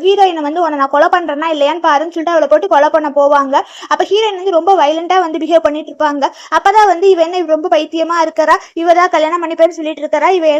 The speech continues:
இவ எங்க கிராண்ட் மதர் வேற கொலை பண்ணிட்டா, இவளை எல்லாருமே கொண்டு போய் மென்டல் ஹாஸ்பிட்டல்ல விட்டுருங்க"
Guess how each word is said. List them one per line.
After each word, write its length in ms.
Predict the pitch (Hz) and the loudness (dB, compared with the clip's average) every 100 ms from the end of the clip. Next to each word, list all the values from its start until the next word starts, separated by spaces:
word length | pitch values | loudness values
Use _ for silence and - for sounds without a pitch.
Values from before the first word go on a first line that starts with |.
| 294 | -2
இவ 120 | 302 | -2
எங்க 220 | 285 269 269 | -2 -2 -4
கிராண்ட் 240 | 277 339 | -4 -2
மதர் 240 | 349 339 320 | -2 0 0
வேற 100 | 359 | 0
கொலை 200 | 330 302 | 0 0
பண்ணிட்டா, 300 | 320 311 339 | -4 -2 0
இவளை 240 | 330 302 | 0 0
எல்லாருமே 400 | 277 277 311 370 | 0 -2 -2 -4
கொண்டு 240 | 381 320 320 | -4 -4 -4
போய் 140 | 349 | -6
மென்டல் 220 | 302 330 339 | -4 -2 -2
ஹாஸ்பிட்டல்ல 400 | 330 330 302 311 | -2 -4 -2 -4
விட்டுருங்க" 380 | 320 349 330 | -4 -6 -2